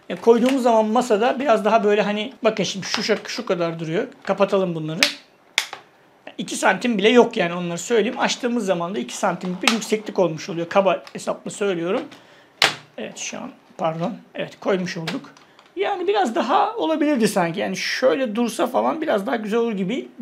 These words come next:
düşünüyorum. Bunun dışında nümerik tuş takımımız var. Sağ üst köşede çeşitli led lambalarımız var. Bu efektleri falan ayarlayabildiğimiz bir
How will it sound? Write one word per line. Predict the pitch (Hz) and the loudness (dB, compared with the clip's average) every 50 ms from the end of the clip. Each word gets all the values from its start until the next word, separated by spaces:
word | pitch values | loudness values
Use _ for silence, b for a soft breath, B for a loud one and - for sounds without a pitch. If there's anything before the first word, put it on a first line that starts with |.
| 165 | -6
düşünüyorum. | 170 185 - - 208 214 208 170 170 233 370 381 B B B B B B B B B B - | -6 -6 -4 -2 0 0 2 2 0 0 -2 -4 B B B B B B B B B B -6
Bunun | 349 392 381 | -4 -2 -2
dışında | 381 277 - 254 233 226 240 339 349 | -2 -2 -2 -2 -2 0 2 2 2
nümerik | 339 247 247 262 285 349 339 - - - - | 4 2 2 2 2 2 0 0 -4 -8 -8
tuş | 262 214 - | -8 -8 -2
takımımız | - 220 220 - 214 190 175 170 156 139 135 147 156 185 | -2 -2 0 0 -2 -2 -2 -4 -6 -10 -12 -12 -2 2
var. | 226 269 269 - - B B B B B B B B | 2 2 2 0 -8 B B B B B B B B
Sağ | - - - 285 302 311 302 - - - - - - 480 | -18 -6 0 4 4 6 4 4 0 -4 -12 -18 -12 -8
üst | 440 247 - - | -8 -8 -8 -2
köşede | - 220 214 - 196 175 170 165 - - - _ _ _ _ - 190 185 - - _ - - _ _ | -2 0 0 0 -2 -2 -2 -4 -6 -8 -16 _ _ _ _ -12 -12 -12 -12 -16 _ -20 -20 _ _
çeşitli | - 226 214 226 220 233 - 247 233 | -2 -2 -2 -2 -4 -4 -2 2 4
led | 240 247 240 247 | 4 4 4 6
lambalarımız | 233 233 240 240 220 233 233 233 233 226 226 226 190 202 208 | 6 6 6 6 4 2 2 2 2 2 0 -2 -4 0 2
var. | 240 247 247 247 B B B B B _ 220 | 2 2 2 0 B B B B B _ -4
Bu | 247 277 - - | -2 -2 0 0
efektleri | 262 - - 269 269 269 - - 277 277 262 | -2 -2 0 -2 -4 -4 -4 -6 -4 -4 -4
falan | - 277 285 285 277 | -6 -4 -4 -4 -2
ayarlayabildiğimiz | - 247 247 247 247 254 247 247 254 254 240 233 240 233 208 233 254 254 262 240 214 214 | -2 -2 2 2 2 2 2 0 -2 -2 -2 -4 -4 -4 -4 -4 -4 -4 -4 -6 -6 -6
bir | 226 247 247 | -6 -6 -6